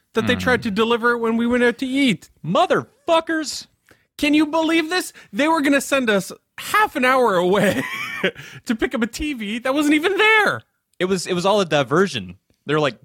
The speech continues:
Speaker 2: "Send 'em out of the house. We'll bring it by. We don't actually have a T V. All we have is a stack of letters that say we'll be back later with the T V." <laughs>
Speaker 1: Yeah. Like, I have no idea. We spoke to a manager. It wasn't, like, just some random person. Th-,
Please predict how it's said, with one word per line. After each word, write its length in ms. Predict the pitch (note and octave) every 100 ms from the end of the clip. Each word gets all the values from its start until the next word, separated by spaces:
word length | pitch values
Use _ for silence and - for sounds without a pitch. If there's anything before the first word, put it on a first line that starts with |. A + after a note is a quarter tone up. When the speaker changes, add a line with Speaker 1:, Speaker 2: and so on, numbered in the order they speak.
| -
Speaker 2:
"Send 280 | - G3+ A3
'em 80 | F#3+
out 140 | F#3+
of 60 | D3
the 80 |
house. 360 | C#3 E3+ B2 -
We'll 140 | B2+
bring 240 | A#2+ D#3 E3
it 100 | D3+
by. 200 | D3 B2
We 120 | C#3
don't 140 | G3
actually 300 | D3+ D#3 D3
have 180 | B2 D#3
a 60 | B2+
T 200 | D#3 D#3+
V. 160 | A2+ G2
All 140 | C#3+
we 120 | D3
have 200 | C#3+ C#3
is 140 | A#2 G#2+
a 80 |
stack 400 | G2 - D#3 D3
of 80 | C3+
letters 380 | A#2+ C3+ B2 G#2
that 160 | G#2+ -
say 160 | B2+
we'll 140 | A2+ G2+
be 220 | F#2+ C3
back 220 | B2 A#2
later 300 | A2+ A#2+ G#2+
with 260 | G2 A#2 -
the 80 | G#2
T 220 | A#2+ A2
V." 180 | F2 -
<laughs> 40 | C#3+ - - - -
Speaker 1:
Yeah. 520 | A#3 G#3 F#3+ A#3 D3 - - -
Like, 200 | A#3+ B3+
I 120 | -
have 200 | G#4 G#4
no 400 | C4 G#3 G#3 A3+
idea. 460 | A#3 A#3+ A3+ D4 E3
We 280 | C#3 A#3+ B3
spoke 280 | - E4 C#4+
to 140 | F#4+
a 60 | B3+
manager. 500 | A3+ C4+ D4+ F#3 C#3+
It 60 |
wasn't, 280 | D3+ G3+ A#3+
like, 160 | E3+ C#3+
just 200 | E3+ -
some 160 | D#3+
random 440 | C3+ E3+ G#3+ G3 F3
person. 540 | G#3+ B3 - D3 C3+ - _ _ _ _ -
Th-, 200 | F3+